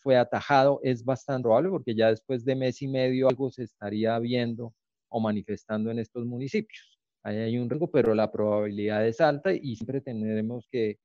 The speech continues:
que jugar, incluso eso es la epidemiología, eso es la ciencia, jugar en el nivel de las probabilidades. A partir de eso, nosotros creemos que podríamos desarrollar estrategia llam-,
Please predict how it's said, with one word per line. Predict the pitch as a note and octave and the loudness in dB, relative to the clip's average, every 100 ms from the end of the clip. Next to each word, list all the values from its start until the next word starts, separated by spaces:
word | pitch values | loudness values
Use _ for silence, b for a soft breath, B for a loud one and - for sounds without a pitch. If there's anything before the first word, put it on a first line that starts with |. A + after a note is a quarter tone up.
| _ _ _ _ | _ _ _ _
que | B2+ | -2
jugar, | G2+ A2 A2 A2+ | -2 0 2 2
incluso | A#2+ A#2 A#2+ A2 B2+ | 0 -6 -8 -2 0
eso | A#2+ C3 | 0 -2
es | A#2+ | 0
la | C3 | 2
epidemiología, | B2 A#2+ G2+ G#2 G#2 G#2 - A#2+ | 2 0 0 -2 -6 -8 -6 -6
eso | - | -4
es | A2+ A#2+ | -6 -4
la | A2+ | -6
ciencia, | - C#3+ A2 G#2+ C3 A#2 - | -2 -2 -2 -4 -8 -8 -8
jugar | A2 A#2 A2+ | 0 2 2
en | B2 A#2+ | 0 -6
el | A2+ | -6
nivel | G#2+ G#2+ G#2+ | -8 -6 -6
de | A#2 | -6
las | A2 | -4
probabilidades. | G#2+ G#2 G2+ G2 G#2+ C3+ G2+ - _ _ _ - | -2 -2 -2 -6 0 2 2 -2 _ _ _ 0
A | D3+ | 2
partir | D3 C3 G3 F#3 | 2 2 2 4
de | G3+ G3 | 6 4
eso, | F#3 F3+ | 2 -2
nosotros | D3+ C3 A#2+ D3 B2+ | 0 0 0 -2 -4
creemos | - A#2+ A#2 B2+ - | 0 2 2 -2 -2
que | C3 | 2
podríamos | A2 A#2+ D#3+ F#3 F#3+ C#3+ | 2 2 0 0 0 0
desarrollar | A#2 G#2+ A2+ G#2+ G#2 A2 A2+ | -2 -2 -4 -2 0 2 2
estrategia | - - G#2 F#2+ A2+ G#2+ B2+ A#2 | 0 -4 -4 -4 -4 -6 -4 -4
llam-, | A#2 G#2+ | -4 -8